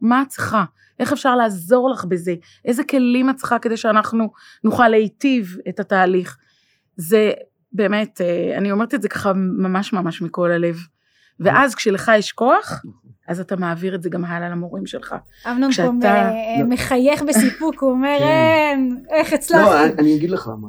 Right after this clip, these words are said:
Speaker 2: כי זה בדיוק המודלינג. מה שאתי אומרת, בסוף, בסוף, הרי מה אנחנו רוצים? אנחנו רוצים, למה זה שינוי תרבותי? אנחנו רוצים תלמיד סקרן, חוקר, לומד עצמאי, יודע לעס-, לעשות דברים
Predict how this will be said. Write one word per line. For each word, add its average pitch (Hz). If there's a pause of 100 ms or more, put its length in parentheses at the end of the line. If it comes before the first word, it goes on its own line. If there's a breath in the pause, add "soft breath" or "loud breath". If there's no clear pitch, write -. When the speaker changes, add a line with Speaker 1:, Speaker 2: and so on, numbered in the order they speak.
Speaker 2:
כי 123
זה 143 (100)
בדיוק 131
המודלינג. 120 (340)
מה 190
שאתי 175
אומרת, 135
בסוף, 117
בסוף, 127 (220)
הרי 120
מה 135
אנחנו 170
רוצים? - (520)
אנחנו 135
רוצים, 170
למה 160
זה 180
שינוי 143
תרבותי? 123 (600)
אנחנו 208
רוצים 170
תלמיד 139 (360)
סקרן, 139 (420)
חוקר, 156 (340)
לומד 160
עצמאי, 156 (380)
יודע 180
לעס-, 147
לעשות 175
דברים 165